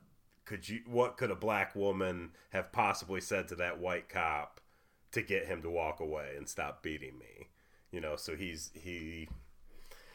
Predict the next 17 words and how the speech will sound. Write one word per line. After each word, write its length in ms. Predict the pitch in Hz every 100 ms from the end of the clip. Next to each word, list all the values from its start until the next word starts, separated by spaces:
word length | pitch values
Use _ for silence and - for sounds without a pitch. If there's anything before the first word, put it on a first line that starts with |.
| - - _
he's 160 | 165 180
gonna 160 | 202
need 200 | 170 147
some 100 | 131
answers. 520 | 123 104 90 95 82
She's 200 | - 110
gonna 140 | 107 110
probably 320 | 117 110 101
need 180 | 101 95
to 80 | 82
bring 240 | 101 98
him 160 | 98 92
up 160 | 85
to 80 | -
speed, 560 | - 98 92 92 90 85
or, 500 | 73 78 78 78 78
uh, 240 | 76 76